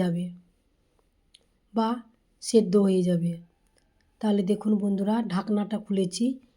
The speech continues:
ঢাকনাটা খুলে আবারও এইভাবে একটুক্ষণ নাড়িয়ে চাড়িয়ে নিব। এবার যে মুসুর ডালটা আগে থেকে ভিজিয়ে রেখেছিলাম ওইটা দেখাচ্ছি। ওই বাটিতে, ছোট্ট একটা বাটির হাফ বাটি মুসুর ডাল নিয়েছি। ডালটা বেশিক্ষণ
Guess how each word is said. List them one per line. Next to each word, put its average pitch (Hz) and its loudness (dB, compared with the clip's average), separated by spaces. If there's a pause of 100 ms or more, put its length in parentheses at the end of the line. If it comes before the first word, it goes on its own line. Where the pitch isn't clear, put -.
(180)
ঢাকনাটা 208 0 (100)
খুলে 208 0 (240)
আবারও 196 0 (420)
এইভাবে 202 2 (180)
একটুক্ষণ 220 0 (100)
নাড়িয়ে 202 2
চাড়িয়ে 190 0
নিব। 175 -2 (1500)
এবার 220 4 (100)
যে 220 4 (100)
মুসুর 220 -2
ডালটা 220 0
আগে 196 0
থেকে 208 0 (120)
ভিজিয়ে 190 2
রেখেছিলাম 202 0 (160)
ওইটা 208 0 (100)
দেখাচ্ছি। 190 -6 (200)
ওই 214 2 (100)
বাটিতে, 190 -4 (440)
ছোট্ট 269 -4 (160)
একটা 233 -4
বাটির 202 -2
হাফ 196 -2 (100)
বাটি 196 -6 (120)
মুসুর 185 -4
ডাল 185 -4 (100)
নিয়েছি। 185 -6 (1160)
ডালটা 220 0 (120)
বেশিক্ষণ 226 0